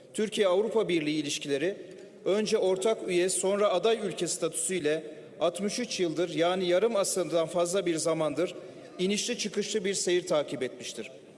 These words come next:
Türkiye'yi içine almayan Avrupa Birliği, üye bakımından bin dokuz yüz altmış üçten beri ise yedi misli genişlemiş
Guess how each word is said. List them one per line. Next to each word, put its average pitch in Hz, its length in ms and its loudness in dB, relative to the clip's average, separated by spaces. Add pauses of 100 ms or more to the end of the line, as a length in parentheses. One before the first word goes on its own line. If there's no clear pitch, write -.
(360)
Türkiye'yi 233 460 0
içine 214 300 0
almayan 190 400 4
Avrupa 185 440 2
Birliği, 156 340 0
üye 185 300 2
bakımından 160 640 0 (360)
bin 185 160 0
dokuz 196 260 0
yüz 185 80 -2
altmış 196 340 -2
üçten 208 380 0
beri 180 160 2
ise 175 240 0
yedi 170 260 2
misli 185 320 -2
genişlemiş 151 640 -2